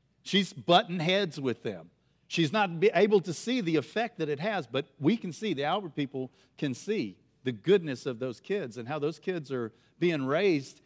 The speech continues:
and learning some things. But when you're in the midst of the battle, sometimes it just seems like it's an endless, um, job, that it's never ending, and that it's a thankless job. Self-control, teaching them to control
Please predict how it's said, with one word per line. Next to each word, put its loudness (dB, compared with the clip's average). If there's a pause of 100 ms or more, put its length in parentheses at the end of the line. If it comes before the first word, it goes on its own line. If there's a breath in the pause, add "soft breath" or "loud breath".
(120)
and 0
learning 0
some -10
things. -14
But 0
when 2
you're 0
in 0
the 0
midst -2
of -8
the -4
battle, -4
sometimes -8
it -8
just -12
seems -10
like -6
it's -8
an -12
endless, -4 (320 soft breath)
um, -2
job, -4
that -2
it's -8
never -6
ending, -6
and -4
that -4
it's -12
a -16
thankless -12
job. -16 (2250)
Self-control, 0
teaching -4
them -6
to -4
control -2